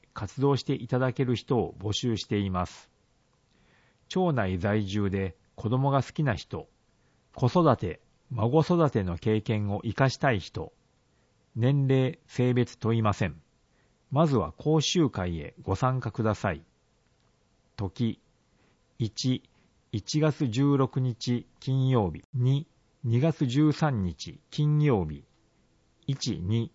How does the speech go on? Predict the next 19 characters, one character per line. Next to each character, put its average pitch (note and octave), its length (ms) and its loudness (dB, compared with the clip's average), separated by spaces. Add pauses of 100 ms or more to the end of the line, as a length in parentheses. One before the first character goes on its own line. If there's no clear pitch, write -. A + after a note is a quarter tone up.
(100)
と G2+ 100 -6
も G#2 140 0
に G#2 240 -2 (160)
午 C#3 140 2
前 A#2+ 240 0
九 D3+ 160 -4
時 G#2+ 140 2
三 C3 280 -2
十 C#3 140 -2
分 F#2 340 -4
か F#2 140 -8
ら D#2+ 160 -6
正 A#2 260 0
午。 D#2+ 220 -10 (880)
場 G#2 160 2
所、 A#2 280 0 (480)
生 A#2 120 -2
駒 D#3+ 300 4
館 F2 340 -4